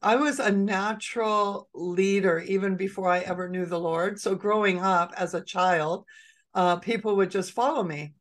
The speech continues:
You know, I wasn't trying to be a leader or anything. It was just like, that's the nature of a leader. When you're a leader, people will follow.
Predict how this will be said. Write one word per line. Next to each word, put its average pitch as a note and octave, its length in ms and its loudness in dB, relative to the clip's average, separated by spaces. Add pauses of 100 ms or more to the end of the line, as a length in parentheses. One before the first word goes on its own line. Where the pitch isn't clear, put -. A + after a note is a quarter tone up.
(140)
You F#3 120 -2
know, F#3+ 140 2
I F#3+ 120 6
wasn't G3 340 0
trying F#3+ 240 2
to G3 80 2
be F#3 140 4
a F3+ 60 4
leader F#3+ 520 0
or F3 360 -2 (360)
anything. G3 380 2
It - 20 2
was F#3 200 -2
just G3+ 220 -2
like, F#3+ 160 -2
that's G3+ 260 0
the G#3 80 -4
nature G#3 420 -2
of F#3+ 120 -4
a F3 80 0
leader. F#3 340 0
When F#3+ 200 -2
you're G#3+ 100 0
a A3 80 4
leader, F#3+ 560 -2
people F#3+ 340 -4
will E3 160 -4
follow. E3+ 640 0